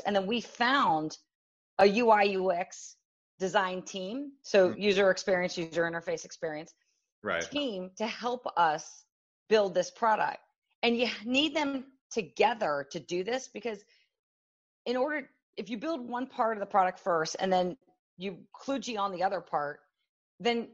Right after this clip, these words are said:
Speaker 1: you could actually end up costing you more money. So you really need the team to come together to build it at the same time, which is why it's also important to bring someone like John in who's a great product manager as well.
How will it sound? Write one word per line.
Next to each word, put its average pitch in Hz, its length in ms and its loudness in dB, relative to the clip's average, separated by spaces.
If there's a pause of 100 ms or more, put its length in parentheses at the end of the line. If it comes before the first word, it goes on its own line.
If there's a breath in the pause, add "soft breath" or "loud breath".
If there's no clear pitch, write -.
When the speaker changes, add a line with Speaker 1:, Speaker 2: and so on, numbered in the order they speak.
Speaker 1:
you 220 180 -8
could 294 240 0
actually 208 480 0
end 190 160 -2
up 175 100 -4
costing 185 380 -2
you 165 100 -6
more 165 220 -2
money. 127 380 -10 (260)
So 208 280 2
you 214 260 -6
really 285 320 -2
need 254 200 -4
the 208 80 -8
team 208 280 -10
to - 80 -16
come 202 260 -6
together 165 340 -2
to 165 120 -10
build 165 200 -4
it 160 100 0
at - 40 -14
the 147 80 -8
same 151 280 -4
time, 151 400 -6 (340 soft breath)
which 233 160 -2
is 233 160 -4
why 190 440 2
it's 208 220 -6
also 190 240 -2
important 180 600 -6 (500)
to 233 80 -4
bring 214 320 -2
someone 220 460 -6
like 180 300 0
John 208 380 2
in 147 320 -2 (220)
who's 208 140 2
a 196 40 2
great 180 460 -2 (100)
product 180 440 2
manager 156 480 -4
as 135 120 -8
well. 143 300 -10